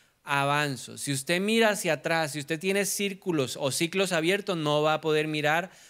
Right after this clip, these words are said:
hacia adelante. El que mira hacia adelante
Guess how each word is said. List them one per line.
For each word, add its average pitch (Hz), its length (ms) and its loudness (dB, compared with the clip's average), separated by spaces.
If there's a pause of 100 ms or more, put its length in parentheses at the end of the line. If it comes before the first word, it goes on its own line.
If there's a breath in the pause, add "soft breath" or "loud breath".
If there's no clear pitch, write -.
(140 loud breath)
hacia 120 400 -4
adelante. 104 500 -6 (1200)
El 160 260 2
que 147 160 0
mira 185 360 2
hacia 185 260 -2
adelante 190 720 0